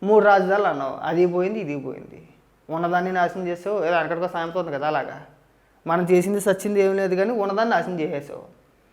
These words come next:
మళ్ళీ వాళ్ళు వచ్చి మళ్ళీ రాజధానిని నాశనం చేసేస్తాను, మళ్ళీ నేను వచ్చేస్తానని మాట్లాడుతున్నావు.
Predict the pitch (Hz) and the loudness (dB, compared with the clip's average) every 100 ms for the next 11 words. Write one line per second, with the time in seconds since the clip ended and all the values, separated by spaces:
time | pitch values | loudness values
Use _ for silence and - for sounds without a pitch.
0 | _ _ - 185 254 226 220 233 233 233 | _ _ 2 6 8 10 8 8 6 2
1 | 240 233 233 196 196 233 226 220 208 214 | 0 2 4 4 4 0 -2 0 0 0
2 | 220 208 214 220 233 226 226 214 185 196 | -4 -2 -2 -2 -2 -2 -2 -2 -2 -4
3 | 196 202 240 226 - - - - - - | -4 -8 -8 -8 -10 -12 -12 -18 -20 -20